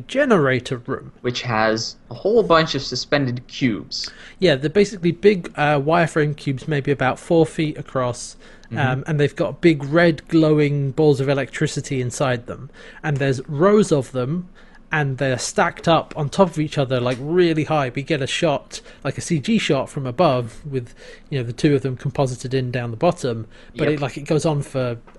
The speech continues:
Speaker 1: ages, like, loads and loads of them piled
Speaker 2: Yeah,
Speaker 1: on top
Speaker 2: go
Speaker 1: of each other.
Speaker 2: In all directions.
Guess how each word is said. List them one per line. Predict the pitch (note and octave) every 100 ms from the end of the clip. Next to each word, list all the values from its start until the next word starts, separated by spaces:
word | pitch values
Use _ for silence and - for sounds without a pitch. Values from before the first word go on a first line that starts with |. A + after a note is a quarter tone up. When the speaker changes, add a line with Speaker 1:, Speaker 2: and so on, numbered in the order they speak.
| -
Speaker 1:
ages, | E3 D#3+ C3+ B2+
like, | C3+ C3+
loads | D3 D3 C#3
and | C3+
loads | C#3 B2
of | A#2+ -
them | C3+ B2
piled | - B2
Speaker 2:
Yeah, | A2
Speaker 1:
on | B2
top | C#3+
Speaker 2:
go | B2+
Speaker 1:
of | A#2+
each | A2
other. | A#2 A2 - - - - - - B2+ C3+ F#2+ F2+ - -
Speaker 2:
In | D3+
all | D3
directions. | C3 C3 A#2 - F#2+